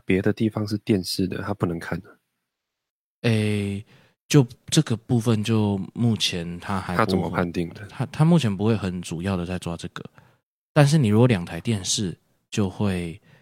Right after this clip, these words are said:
Speaker 2: 就会让他比较判定成不是同住者。
Speaker 1: 哦，一台电脑，一台电视啊，
Speaker 2: 啊，电视在很远。
Speaker 1: 那的确不是同住者，因为，对。
Speaker 2: 嗯，嗯，嗯，嗯，没有连在同一个 WiFi，没有连在同一个网路啦，不一定是 WiFi，有可能是有线网路。
Speaker 1: 哦。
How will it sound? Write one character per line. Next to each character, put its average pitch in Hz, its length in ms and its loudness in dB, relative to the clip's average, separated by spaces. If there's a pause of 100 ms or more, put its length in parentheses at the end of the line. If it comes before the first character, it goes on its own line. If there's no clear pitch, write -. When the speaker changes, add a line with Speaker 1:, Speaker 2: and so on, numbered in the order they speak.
(240)
Speaker 2:
就 117 120 2
会 113 140 2
让 107 180 0
他 101 160 -4
比 92 80 -10
较 92 140 -4
判 95 220 -4
定 95 200 -4
成 85 320 -10 (120)
不 101 180 -2
是 - 160 -4
同 92 240 -8
住 107 140 -6
者。 104 60 0
Speaker 1:
哦， - 20 0
一 135 60 2
台 104 200 0
电 113 240 0
脑， 87 220 0
一 104 80 0
台 87 300 -4
电 95 220 -2
视 92 200 -6
啊， 87 360 -10 (220)
Speaker 2:
啊， 127 100 0
电 135 160 6
视 120 200 2
在 123 240 4
很 101 160 -2
远。 107 100 0
Speaker 1:
那 - 0 -
的 - 0 -
确 107 60 4
不 - 20 4
是 - 0 -
同 90 80 4
住 - 0 -
者， 85 240 -4
因 101 140 0
为， 98 280 2 (420)
对。 85 280 0 (160)
Speaker 2:
嗯， 104 220 -4
嗯， 98 140 -4
嗯， 92 280 -10
嗯， 98 60 -14
没 113 100 2
有 123 120 4
连 98 200 -4
在 110 100 0
同 98 220 -4
一 98 60 -2
个 92 100 -2
WiFi， 92 460 -4
没 117 140 2
有 135 80 4
连 113 140 2
在 120 80 4
同 101 200 -4
一 98 40 -4
个 98 120 -4 (100)
网 - 220 -6
路 95 240 0
啦， 78 160 -10
不 113 80 0
一 107 40 0
定 101 140 -4
是 101 80 -6
WiFi， 90 400 -4
有 101 80 -2
可 98 120 -6
能 87 180 -8
是 98 180 -6
有 80 140 -4
线 87 200 -6
网 82 100 -10
路。 80 60 -4
Speaker 1:
哦。 87 380 0